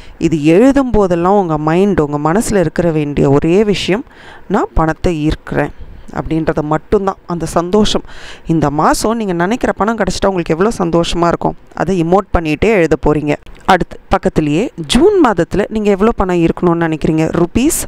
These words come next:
so and so, எவ்வளோ பணமோ so, உங்களுடைய கரன்சி என்ன? ரூப்பீஸ், ஒரு சில பேருக்கு டாலர், ஒரு சில பேருக்கு பவுண்ட்ஸ். So,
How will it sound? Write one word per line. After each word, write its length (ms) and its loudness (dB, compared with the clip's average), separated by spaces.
so 300 0
and 120 -6
so, 160 0
எவ்வளோ 400 4
பணமோ 240 -2
so, 100 2
உங்களுடைய 540 4
கரன்சி 420 0
என்ன? 400 0
ரூப்பீஸ், 580 0
ஒரு 120 2
சில 220 0
பேருக்கு 300 0
டாலர், 420 4
ஒரு 120 2
சில 220 2
பேருக்கு 420 -2
பவுண்ட்ஸ். 460 -2
So, 220 2